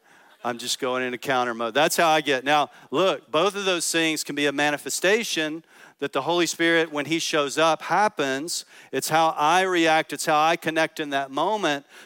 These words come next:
to the Holy Spirit. And it's all good, but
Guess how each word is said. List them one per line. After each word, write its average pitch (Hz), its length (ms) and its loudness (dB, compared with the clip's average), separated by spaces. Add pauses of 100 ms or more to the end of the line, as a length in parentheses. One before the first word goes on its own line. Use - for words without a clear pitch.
to 160 100 -6
the 151 100 0
Holy 160 160 0
Spirit. 185 380 2
And 160 120 2
it's 170 160 0
all 190 220 4
good, 165 500 0 (560)
but 160 300 2